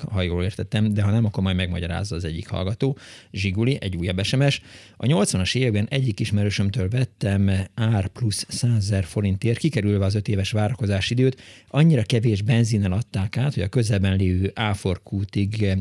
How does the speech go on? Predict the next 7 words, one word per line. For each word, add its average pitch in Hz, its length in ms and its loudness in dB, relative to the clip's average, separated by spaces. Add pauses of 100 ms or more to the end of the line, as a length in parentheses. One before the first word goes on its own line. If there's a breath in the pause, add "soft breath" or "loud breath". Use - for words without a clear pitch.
az 95 140 -4
első 107 300 0
útján 98 380 0
már 92 200 0
tolni 98 380 0
kellett.” 135 460 0
Kettő, 135 400 -2